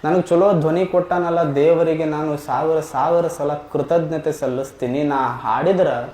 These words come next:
ಎಲ್ಲರೂ ಇಂಪಾದ ಧ್ವನಿ ಅಂತ ನನ್ನ ಹೊಗಳ್ತಾರ, ಭಾರಿ ಮಾಡ್ಯಾನ ದೇವ್ರು ಅಂತ ಕೋಗಿಲೆ. ಅವ್ನು ಖುಷಿ ಆಯ್ತು, "ಏ ನಾ ಬರಬ್ಬರ್ ಮಾಡೀನಿ" ಅಂದ ದೇವ್ರು. ಮುಂದೆ ಹೋದ, ಕಪ್ಪಿ ಕುಂತಿತ್ತು, ಕಪ್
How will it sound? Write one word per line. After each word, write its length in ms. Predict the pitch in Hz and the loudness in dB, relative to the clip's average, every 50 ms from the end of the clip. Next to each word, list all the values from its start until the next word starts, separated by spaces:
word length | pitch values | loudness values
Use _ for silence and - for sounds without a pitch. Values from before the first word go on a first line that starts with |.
| - - - - - - - - 113 | -16 -20 -20 -20 -20 -20 -16 -10 -6
ಎಲ್ಲರೂ 800 | 117 117 131 143 151 156 151 151 147 143 139 139 131 127 165 160 | -4 -2 -2 0 0 0 0 0 -2 -2 -2 -2 -2 -2 -2 -2
ಇಂಪಾದ 800 | 143 127 127 131 135 131 - 143 147 151 151 151 151 156 156 | 0 0 -2 -2 -4 -2 -2 0 0 2 2 2 2 2 0
ಧ್ವನಿ 360 | 151 143 143 139 139 143 139 | -2 -2 -2 -2 0 0 -2
ಅಂತ 220 | 139 135 147 147 - | -2 -2 -4 -4 -4
ನನ್ನ 280 | 131 123 127 135 139 | -4 -4 -4 -4 -4
ಹೊಗಳ್ತಾರ, 720 | 139 135 131 117 117 123 131 135 135 135 - 135 131 131 135 135 135 135 135 131 127 123 117 | -6 -6 -6 -4 -4 -2 -2 -2 -2 -2 -2 -2 -2 -2 -2 -2 -2 -2 -2 -4 -4 -4 -6
ಭಾರಿ 440 | 117 - 113 110 113 131 226 254 285 | -6 -8 -8 -8 -6 -2 -2 0 0
ಮಾಡ್ಯಾನ 500 | 254 202 175 160 156 151 151 147 139 135 | 0 0 0 -2 -2 -2 -2 -2 -2 -2
ದೇವ್ರು 580 | 139 139 139 139 139 139 135 131 127 123 123 127 | 0 0 0 0 0 0 0 -2 -2 -2 -2 -2
ಅಂತ 320 | 127 143 170 175 - 160 | -2 -2 -4 -2 -2 -4
ಕೋಗಿಲೆ. 560 | 147 - - 147 151 160 156 156 156 147 143 - - - - - - - - - - - - - - - _ 117 | -6 -2 2 4 6 6 6 4 2 -2 -2 -4 -10 -16 -20 -20 -20 -20 -20 -20 -20 -20 -20 -20 -20 -14 _ -10
ಅವ್ನು 180 | 123 143 139 | -10 -6 -2
ಖುಷಿ 260 | 151 151 147 - 156 | -2 -2 0 0 2
ಆಯ್ತು, 280 | 151 143 143 131 - 127 | 2 2 2 0 0 -2
"ಏ 160 | 120 120 131 | 0 0 0
ನಾ 180 | 123 120 113 110 | -2 -2 -4 -6
ಬರಬ್ಬರ್ 420 | 110 123 123 131 135 131 131 127 | -4 -4 -4 -4 -2 -2 -2 -2
ಮಾಡೀನಿ" 600 | 120 117 113 110 113 120 117 113 104 101 104 101 | -2 -2 -4 -4 -4 -4 -6 -6 -8 -10 -12 -12
ಅಂದ 160 | 104 120 123 | -10 -8 -8
ದೇವ್ರು. 420 | 127 131 143 139 135 143 - - - - - - - - - - - _ _ - 123 | -6 -6 -6 -6 -8 -8 -10 -14 -18 -20 -20 -20 -20 -20 -20 -20 -20 _ _ -6 -2
ಮುಂದೆ 240 | 143 160 175 180 170 | 0 0 2 2 2
ಹೋದ, 500 | 151 151 151 156 160 160 143 - - - - - - - - - - | 2 2 2 2 2 2 0 -2 -4 -8 -14 -18 -20 -20 -20 -20 -4
ಕಪ್ಪಿ 380 | - 160 160 - - - - 160 | -2 -2 -2 -2 -6 -8 -10 -8
ಕುಂತಿತ್ತು, 640 | - 165 156 151 151 - 135 131 - - 127 - | -6 -6 -6 -6 -6 -8 -10 -10 -10 -14 -14 -8
ಕಪ್ 280 | - 120 120 120 - | -6 -6 -6 -6 -10